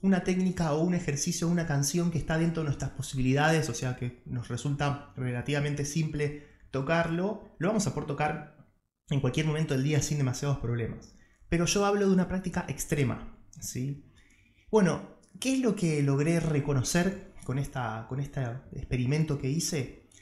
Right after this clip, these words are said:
Que el mejor horario que yo lograba rendir era a la mañana temprano, incluso antes de desayunar, o habiendo desayunado algo muy liviano, muy ligero. ¿Por qué es esto?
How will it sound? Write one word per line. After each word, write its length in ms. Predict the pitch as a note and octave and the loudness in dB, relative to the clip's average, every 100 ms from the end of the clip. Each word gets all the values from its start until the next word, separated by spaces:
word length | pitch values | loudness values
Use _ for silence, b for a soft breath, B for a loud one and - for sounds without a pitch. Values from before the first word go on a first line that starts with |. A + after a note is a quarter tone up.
| b b b - | b b b -2
Que 760 | G3 F3+ F3 F3 - - - _ _ _ - - - _ _ _ - | 2 4 4 2 -2 -16 -20 _ _ _ -20 -20 -20 _ _ _ 0
el 120 | F#3 | 4
mejor 320 | G3 G3 D4 | 4 4 2
horario 380 | B3+ G#3+ A3+ G3+ | 4 4 2 0
que 80 | C#3 | 0
yo 720 | - F3+ F3 D#3+ E3 - - | -2 2 2 0 -2 -12 -8
lograba 400 | C#3 C3+ D#3+ F3+ | 0 2 2 2
rendir 440 | D#3 C3+ E3 G3+ G3+ | 2 0 0 0 -2
era 160 | G3 | 0
a 20 | |
la 120 | E3 D3 | 0 0
mañana 340 | D3+ F3+ F3+ | 0 0 0
temprano, 580 | C#3 C3+ B2+ G2 B2 - - - - - b b | -2 -2 -2 -2 -8 -12 -20 -20 -20 -20 b b
incluso 560 | E3+ F3 A#3+ A#3+ A3 - | 2 2 2 0 -2 0
antes 300 | G3 F#3+ F3+ | 2 4 4
de 80 | D#3+ | 2
desayunar, 720 | C#3+ C#3 - C3 A#2 - - _ _ - _ - - | 2 0 -2 -2 -2 -8 -18 _ _ -20 _ -16 -4
o 120 | D#3 | 2
habiendo 320 | F3 G3 G3 | 4 4 2
desayunado 500 | F3+ D3 D#3 D#3+ F3 | 2 0 -2 -2 0
algo 220 | F3 F3 D#3 | 2 2 4
muy 240 | D#3+ G3+ | 4 4
liviano, 400 | F3+ D3+ C#3 B2 | 4 4 2 2
muy 160 | C3+ D3+ | 0 -2
ligero. 480 | C#3+ - A#2 - - - _ b b b b b b b | -4 -6 -8 -8 -14 -20 _ b b b b b b b
¿Por 160 | A3 A3+ | 0 2
qué 340 | A#3 G3 - - | 2 0 -2 -4
es 160 | D3 | -2
esto? 600 | C#3+ - - - - - | -2 -2 -8 -8 -12 -20